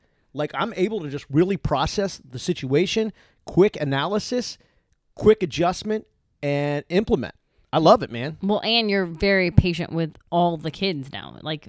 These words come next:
Speaker 2: you know, even the kids on the team, like, understanding each kid is so different.
Speaker 1: Yeah.
Speaker 2: You know what I mean?
Speaker 1: Yeah, developing your patience is like being able to bench press five hundred pounds. Like, it is a mental,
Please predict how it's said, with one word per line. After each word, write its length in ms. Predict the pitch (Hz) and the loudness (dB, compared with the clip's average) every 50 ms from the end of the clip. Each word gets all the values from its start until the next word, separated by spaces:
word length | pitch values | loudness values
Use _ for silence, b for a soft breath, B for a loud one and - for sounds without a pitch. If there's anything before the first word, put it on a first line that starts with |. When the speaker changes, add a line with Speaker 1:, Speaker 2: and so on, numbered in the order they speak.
| - - | -18 -10
Speaker 2:
you 120 | - 170 170 | -8 -4 -4
know, 260 | 170 160 151 147 - _ _ - | -2 -4 -4 -6 -10 _ _ -6
even 240 | 202 196 196 196 175 | -4 -4 -4 -2 -4
the 60 | 165 160 | -6 -6
kids 180 | - 185 165 | -8 -8 -8
on 100 | 170 156 139 | -8 -10 -10
the 60 | 139 | -12
team, 360 | 151 - 208 180 156 139 131 | -10 -8 -6 -6 -6 -8 -8
like, 240 | 135 135 135 - - b b b b b | -10 -12 -12 -12 -16 b b b b b
understanding 500 | 190 190 180 175 156 - 196 185 165 135 | -4 -4 -4 -4 -6 -6 -6 -6 -6 -6
each 200 | 165 156 - - | -10 -12 -12 -12
kid 160 | - 180 151 | -12 -10 -10
is 80 | 156 143 | -10 -10
so 120 | - 147 | -10 -12
different. 360 | 135 147 143 - - 117 - - | -10 -10 -12 -12 -14 -18 -8 -2
Speaker 1:
Yeah. 140 | 135 131 131 | 0 0 0
Speaker 2:
You 40 | 120 | 0
know 60 | 156 151 | -2 -6
what 60 | 147 | -10
I 40 | 147 | -10
mean? 180 | 139 143 151 - _ - | -12 -14 -16 -18 _ -8
Speaker 1:
Yeah, 180 | - 127 123 120 | -4 -2 -2 0
developing 320 | 131 135 180 240 277 311 | 2 6 6 6 6 6
your 80 | 269 165 | 6 4
patience 420 | - 160 160 156 - 180 156 - | 4 4 4 2 0 -2 -4 -4
is 80 | 135 113 | -6 -8
like 100 | 127 - | -6 -2
being 160 | 151 143 143 | 0 2 2
able 120 | 139 123 123 | 2 2 2
to 60 | 120 | 0
bench 300 | 101 127 117 120 - - | 0 -2 -4 -4 -2 -2
press 200 | - 113 104 - | -2 -2 -2 -4
five 220 | - 113 104 107 104 | -4 -2 -2 -2 -4
hundred 200 | 117 101 98 - | -4 -6 -6 -6
pounds. 380 | - 98 95 - - - - 131 | -6 -8 -8 -10 -14 -14 -10 -10
Like, 120 | 135 - | -6 2
it 100 | 180 180 | 2 4
is 100 | 208 156 160 | 4 4 2
a 40 | 143 | 0
mental, 760 | 135 131 131 131 135 135 147 - - 147 147 151 151 - | 0 0 0 0 0 0 0 4 4 6 6 6 2 0